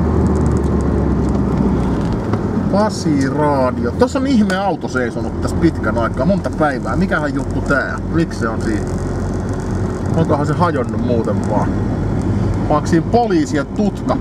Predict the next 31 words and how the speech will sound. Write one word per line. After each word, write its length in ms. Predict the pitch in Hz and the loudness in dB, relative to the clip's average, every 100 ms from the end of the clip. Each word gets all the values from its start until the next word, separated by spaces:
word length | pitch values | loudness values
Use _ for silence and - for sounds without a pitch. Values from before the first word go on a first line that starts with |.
| - | 0
Nehän 220 | 233 285 | 0 0
muuten 320 | 262 247 214 | 0 0 0
nykyään 460 | 220 - 214 175 165 | 0 0 2 2 0
pistää 460 | - 196 - 175 185 | -4 -4 -2 0 0
autoja 420 | 202 - 135 123 | 0 -2 -2 0
parkkiin 460 | 160 147 - - | 0 -2 -2 -2
ja 80 | 127 123 | 0 0
laittaa 380 | 131 - 139 | -2 0 -2
tutkan 480 | - - - 123 110 | 0 0 0 0 0
siihen 220 | 104 110 | -2 -2
pyörimään. 580 | 110 123 117 107 - 95 - - - - - - - | 0 0 0 -2 -2 -2 -2 0 0 0 -2 -2 0
Ei 160 | 226 254 | 0 2
taida 320 | 285 277 269 | 0 0 -2
ihan 340 | 294 262 214 | -2 -2 -2
tulla 240 | 165 175 160 - | -4 -4 -4 -4
tonnia 460 | 190 175 139 120 120 | -4 -2 -2 -2 -2
täyteen 520 | 135 123 - 117 113 | 0 -2 -2 -4 -2
vielä 180 | 127 117 | -2 -2
tällä 400 | - 127 110 104 | 0 -2 0 -2
ajolla. 340 | 98 98 95 95 - - - - - - - - - - - - - - - - - - - - - - - | -2 -4 -4 -2 -2 0 0 2 2 0 0 0 0 0 0 0 0 0 0 2 2 2 2 2 2 2 2
Tai 180 | 185 175 | 0 0
kyllä 500 | - - 233 262 214 - | -4 0 2 2 -2 -2
muuten 340 | 214 208 208 - - - - - - | -2 0 -2 -4 -4 -4 0 0 2
tuleehan 460 | 214 165 135 131 | 2 2 0 -4
se 80 | 127 | -4
tällä 420 | 123 143 135 135 | -2 0 0 -2
ajolla 260 | 139 135 139 | -2 -2 0
täyteen, 500 | 156 147 - 156 151 | 0 0 0 -2 0
kun 100 | 151 - - - | -2 -2 -2 0
ajetaan 540 | 196 196 147 - 110 | 0 0 0 -2 -2
se 120 | 101 | -2